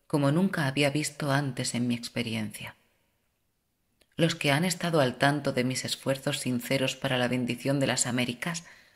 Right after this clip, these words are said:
se han unido a mí ahora con todo el poder para lograr lo más posible que la ley cósmica y la ley del individuo lo permitan. Las leyes cósmicas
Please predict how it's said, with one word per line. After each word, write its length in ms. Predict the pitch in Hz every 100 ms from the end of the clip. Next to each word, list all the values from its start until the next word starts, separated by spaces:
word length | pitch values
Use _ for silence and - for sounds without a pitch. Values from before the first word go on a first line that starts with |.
| _
se 240 | - 160 143
han 160 | 185
unido 340 | 160 151 143 131
a 80 |
mí 220 | 123 135 120
ahora 280 | 123 135
con 200 | 135 127
todo 180 | 131 135
el 100 | 147
poder 380 | 139 117 113 120 - - _ _ -
para 240 | 135 131
lograr 400 | 131 123 135 139
lo 80 | 139
más 200 | 123 135
posible 500 | - 135 131 135 131
que 100 | 123
la 100 | 120
ley 200 | 131 135
cósmica 560 | - 139 - 143 139 127
y 80 |
la 100 | 120
ley 180 | 123 139
del 180 | 147 131
individuo 580 | 123 117 117 120 127 135
lo 120 | 123
permitan. 600 | 107 104 104 - 107 107 _ _ _ _ _ _ _ _ _ _ _
Las 240 | - 131 127
leyes 320 | 131 135 123
cósmicas 720 | - 139 139 139 139 160 165